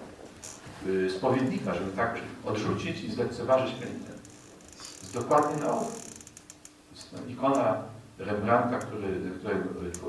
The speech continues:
ojciec przytula swojego syna, nie robiąc mu rozliczenia, co gdzie robił, jest pięknym symbolem. Ojciec nie żąda rozrachunku. No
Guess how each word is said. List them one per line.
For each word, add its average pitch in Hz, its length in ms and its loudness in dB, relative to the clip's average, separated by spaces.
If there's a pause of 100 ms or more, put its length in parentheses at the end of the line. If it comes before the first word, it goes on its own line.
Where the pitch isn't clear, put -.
(120)
ojciec 117 280 0
przytula - 340 0
swojego 104 340 2
syna, 110 280 -4 (680)
nie 98 100 0
robiąc 123 320 6
mu 110 140 4
rozliczenia, 104 760 8 (400)
co 123 240 6
gdzie 123 300 2
robił, 117 360 4 (220)
jest - 120 -10
pięknym 139 300 -6
symbolem. - 480 -6 (1120)
Ojciec 127 220 -6
nie 135 120 4
żąda 135 300 6
rozrachunku. 107 500 4 (140)
No 285 60 4